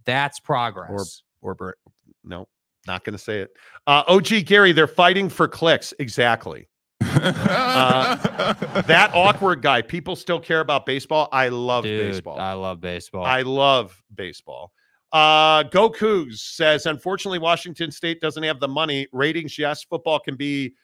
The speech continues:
Speaker 2: good like it was a few years ago." I, I, I agree a hundred percent. But, but people watch, and this is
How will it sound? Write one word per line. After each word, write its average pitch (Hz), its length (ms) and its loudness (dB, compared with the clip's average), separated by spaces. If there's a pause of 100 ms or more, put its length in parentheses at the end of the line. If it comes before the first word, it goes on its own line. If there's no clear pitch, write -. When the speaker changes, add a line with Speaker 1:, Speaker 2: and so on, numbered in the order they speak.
(280)
Speaker 2:
good 160 240 -2
like 143 220 2
it 139 80 -6
was 143 160 -2
a 135 80 -4
few 139 180 -6
years 131 300 -6
ago." 98 300 -8
I, 143 200 0
I, 139 140 0
I 135 180 0
agree 127 260 -2
a 110 60 -2
hundred 117 160 -8
percent. 90 460 -12
But, 160 200 0
but 151 120 -6
people 311 360 0
watch, 185 540 0
and 190 180 -6
this 247 160 -8
is 277 220 -14